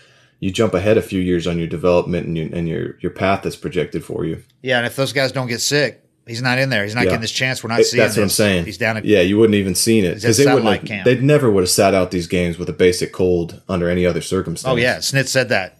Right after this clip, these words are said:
Speaker 2: because, because I'm not sure that if, even with a bad cold, we wouldn't have had him here last year. Just
Speaker 1: They would have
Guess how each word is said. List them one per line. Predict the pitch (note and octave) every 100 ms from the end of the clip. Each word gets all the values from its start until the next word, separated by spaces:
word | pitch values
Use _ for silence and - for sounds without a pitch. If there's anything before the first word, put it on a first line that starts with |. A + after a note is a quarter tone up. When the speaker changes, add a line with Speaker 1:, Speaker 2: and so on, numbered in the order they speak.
| -
Speaker 2:
because, | A#2+ A#2 A2 A2 - - - -
because | B2 B2
I'm | C#3
not | C#3
sure | - C3+ C3
that | A#2+
if, | A#2 -
even | D3 B2+
with | B2+
a | A2+
bad | B2+ C3 A2+
cold, | - C3+ B2+
we | A#2+
wouldn't | A#2 A2+
have | G#2
had | A#2 A#2+
him | A2+
here | A2+
last | A2 A#2+ B2
year. | A2+ G#2+
Just | F#2+
Speaker 1:
They | B2
would |
have | B2+